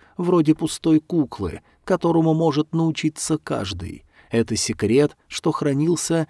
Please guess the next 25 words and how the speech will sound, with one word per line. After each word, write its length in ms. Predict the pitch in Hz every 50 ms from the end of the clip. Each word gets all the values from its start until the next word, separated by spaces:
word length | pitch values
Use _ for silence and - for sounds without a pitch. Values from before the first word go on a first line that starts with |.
| - _
среди 440 | - - - 196 185 175 156 170 170
божественных 800 | 151 151 147 135 127 160 160 - - - - 160 156 165 - -
птиц 540 | _ - - - 175 170 160 - - - - -
клана 440 | - 151 151 147 143 139 139 143
Джуцюэ. 920 | 139 135 131 123 135 139 131 - - - - 113 98 87 82 80 78 - - _ _ _ _ _ _ _ _ -
Древние 680 | 92 82 95 98 110 131 135 123 117 110 107 104 104
книги 580 | - 98 117 143 156 143 120 101 82 - - - _ _ -
называли 540 | 175 180 160 147 165 156 160 160 156 156 151
камень 500 | - - 151 151 151 151 147 143 139 131
нирваны 720 | 127 127 120 117 98 117 147 156 156 156 156 160 156 147 _ _ _
сутью 800 | - - - - - - 196 180 165 151 - - 104 101 95 95
жизни 560 | 90 98 127 151 151 139 127 143 143 147 147
и 140 | - - 139
смерти. 840 | - - - 147 147 156 151 135 113 90 - - - - - - - _ _ _ _ _ _
По 120 | - 104 92
законам 540 | 104 98 90 - 117 123 120 117 110 107
небес, 520 | 104 104 101 101 117 131 135 135 - - - _ _ _
все, 360 | - - - - 117 120 131 -
что 260 | - - - 104 98
было 240 | 92 110 113 113 110
связано 720 | - - 95 95 113 127 127 107 104 98 90 - - - - - - -
с 80 | 127
жизнью 640 | 127 120 113 139 160 156 135 135 139 139 139 139 -
и 100 | 131 120
смертью, 800 | - - - 104 110 147 151 127 104 - - - - - 73